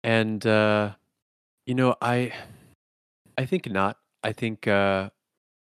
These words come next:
I think the purpose it's serving is worth sacrificing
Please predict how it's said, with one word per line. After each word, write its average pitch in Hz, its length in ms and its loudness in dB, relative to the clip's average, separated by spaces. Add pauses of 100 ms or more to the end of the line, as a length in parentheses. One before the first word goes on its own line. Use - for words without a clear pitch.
(140)
I - 80 0
think 113 180 -6
the 107 80 -2
purpose - 420 -4
it's - 180 -10
serving 95 600 -4 (600)
is 98 580 -2
worth 95 760 -4
sacrificing 90 1200 -4